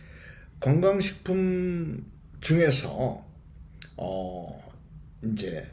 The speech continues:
일단 정부의 허가가 있나 그걸 보셔야 돼요. 허가가 없는 건강식품은 뭐 볼 것도 없어요. 일단 그거는 중지하시고,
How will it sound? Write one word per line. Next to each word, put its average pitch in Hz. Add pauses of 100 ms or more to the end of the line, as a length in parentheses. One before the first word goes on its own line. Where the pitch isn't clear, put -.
(260)
일단 185 (920)
정부의 170
허가가 233
있나 107 (140)
그걸 143 (400)
보셔야 120
돼요. 82 (500)
허가가 185
없는 151
건강식품은 123
뭐 135
볼 139
것도 196
없어요. 104
일단 123 (360)
그거는 139
중지하시고, 127